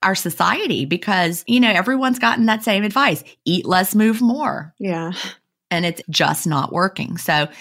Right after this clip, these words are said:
Speaker 1: don't ever, you know, just directly contradict your doctor, but find a new doctor <laughs>
Speaker 2: Yeah.
Speaker 1: that is gonna be, you know, open-minded to the latest research and understanding that, huh, the human body is not just a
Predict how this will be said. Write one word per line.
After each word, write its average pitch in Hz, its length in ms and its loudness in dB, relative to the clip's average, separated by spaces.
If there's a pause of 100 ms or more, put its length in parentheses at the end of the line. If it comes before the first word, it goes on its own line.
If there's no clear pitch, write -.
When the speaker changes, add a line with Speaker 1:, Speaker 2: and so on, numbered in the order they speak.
(260)
Speaker 1:
don't 208 340 4
ever, 277 420 0
you 277 160 0
know, 190 140 4
just 185 260 -4
directly 170 400 0
contradict 233 540 2
your 233 100 2
doctor, 220 360 2
but 196 160 -2
find 339 240 -2
a 339 60 -2
new 339 100 2
doctor 320 400 2 (240)
<laughs> - 240 -8
Speaker 2:
Yeah. 190 220 0 (760)
Speaker 1:
that 226 180 4
is 233 140 -2
gonna 247 400 2 (340)
be, 214 380 2
you 214 140 2
know, 170 160 2
open-minded 185 600 2
to 185 60 -4
the 165 120 0
latest 156 400 -2
research 165 420 -2
and 165 120 -2
understanding 165 1120 -2
that, 147 440 0
huh, 208 420 0
the 220 100 0
human 339 320 -4
body 320 320 0
is 302 160 -4
not 330 260 -4
just - 300 -4
a 151 160 -4